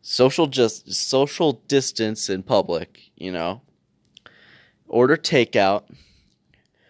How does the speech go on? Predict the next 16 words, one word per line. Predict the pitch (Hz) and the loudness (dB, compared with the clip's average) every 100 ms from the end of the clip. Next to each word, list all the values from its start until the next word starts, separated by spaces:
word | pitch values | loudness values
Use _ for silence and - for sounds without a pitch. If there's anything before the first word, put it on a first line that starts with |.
| _ _ _ | _ _ _
Uh, | - 95 90 87 | 0 2 2 2
wear | 101 123 | 2 2
a | |
damn | 120 139 147 | 2 0 0
mask. | 110 95 95 - - - | -2 -2 -4 -10 -14 -10
I | |
know | 104 107 | -6 -4
masks, | 104 95 95 92 - | -4 -4 -4 -6 -8
you | 101 | -8
know, | 87 85 | -6 -6
they're | 80 | -6
a | |
pain | - - 107 | -8 -6 -4
in | 107 | -2
the | 98 | 0
ass. | 98 95 98 - | 2 2 0 -10